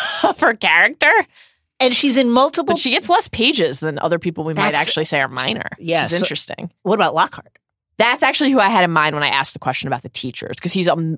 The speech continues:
Speaker 1: obviously, inarguably a
Speaker 2: A f-
Speaker 1: major character in Chamber.
Speaker 2: And then
Speaker 1: But is he a
Speaker 2: disappears,
Speaker 1: major
Speaker 2: essentially.
Speaker 1: character in the series?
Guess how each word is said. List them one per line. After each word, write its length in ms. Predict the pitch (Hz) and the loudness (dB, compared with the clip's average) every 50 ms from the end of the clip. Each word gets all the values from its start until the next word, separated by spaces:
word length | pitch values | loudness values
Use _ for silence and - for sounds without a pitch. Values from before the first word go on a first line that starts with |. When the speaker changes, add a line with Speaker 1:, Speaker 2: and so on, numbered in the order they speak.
| - - | 0 2
Speaker 1:
obviously, 480 | 214 226 208 202 190 175 - 156 147 - _ _ _ _ _ _ - | 4 4 4 4 2 0 0 -2 -4 -4 _ _ _ _ _ _ 0
inarguably 480 | 277 294 262 240 220 208 196 196 165 175 | 2 2 4 4 4 4 2 2 2 2
a 40 | 165 | 2
Speaker 2:
A 0 | |
f- 100 | 151 160 160 | 0 0 0
Speaker 1:
major 320 | 160 175 175 170 170 170 165 | 0 2 2 2 2 0 0
character 360 | 170 170 160 160 151 - 135 | 2 2 0 0 0 -2 -4
in 220 | 107 117 131 - - - | -4 -4 -6 -10 -8 -6
Chamber. 600 | - - - 196 247 285 247 190 - - - - - | -4 -2 0 0 0 0 0 -2 -2 -4 -6 -4 -2
Speaker 2:
And 160 | 165 156 160 | 0 0 2
then 100 | 165 165 | 0 0
Speaker 1:
But 100 | 135 175 | 0 0
is 100 | 185 - | 0 2
he 60 | 220 | 2
a 20 | 196 | 0
Speaker 2:
disappears, 380 | - 233 233 190 175 160 - | 2 2 4 4 4 2 2
Speaker 1:
major 180 | - 175 175 180 | 0 2 2 2
Speaker 2:
essentially. 260 | - 190 185 - - | 2 0 0 0 0
Speaker 1:
character 280 | 170 170 170 - 175 160 | 0 0 0 0 -2 -4
in 100 | 135 156 | -4 -4
the 80 | 143 127 | -6 -8
series? 1120 | - - - - - - - 143 131 127 185 254 330 466 466 523 494 - - - - - | -8 -8 -8 -8 -8 -8 -6 -6 -4 -4 -2 -2 -2 -2 -2 -4 -4 -6 -8 -10 -10 -12